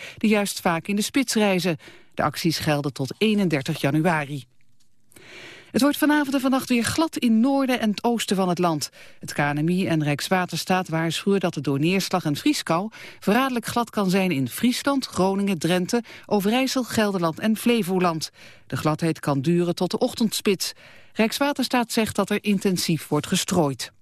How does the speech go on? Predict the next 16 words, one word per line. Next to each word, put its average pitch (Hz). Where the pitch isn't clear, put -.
De 226
Geuzenpenning 247
is 214
dit 208
jaar 208
toegekend 202
aan 190
de 180
Nederlandse 214
krijgsmacht... 240
en 202
de 170
Afghaanse 226
mensenrechtenactiviste 175
Sima 175
Samar. 180